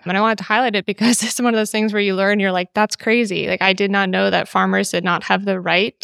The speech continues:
to repair their own equipment. So now they will, at least in Colorado. Generally, retailers like John Deere have made farmers come to their own <laughs> stores to get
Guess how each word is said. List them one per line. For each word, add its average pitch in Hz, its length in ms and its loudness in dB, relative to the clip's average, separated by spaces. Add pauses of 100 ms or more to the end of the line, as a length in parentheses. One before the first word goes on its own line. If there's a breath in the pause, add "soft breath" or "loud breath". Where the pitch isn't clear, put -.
to 190 340 0
repair 185 480 0
their 180 180 -6
own 175 380 -2
equipment. - 460 -4 (520)
So 202 480 -2
now 208 280 0
they 262 120 0
will, 190 260 2
at 185 140 -2
least 190 300 -2
in 190 400 2
Colorado. 175 720 0 (400)
Generally, 202 560 0 (200)
retailers 208 460 0
like 185 160 -4
John 185 360 2
Deere 170 360 2
have 175 280 -2
made 175 340 -2
farmers 170 480 -4
come 175 480 -6
to 175 520 -4 (140)
their 160 200 -2
own 170 420 -4
<laughs> - 120 -20
stores - 840 0 (120)
to 190 360 -2 (400)
get 208 160 2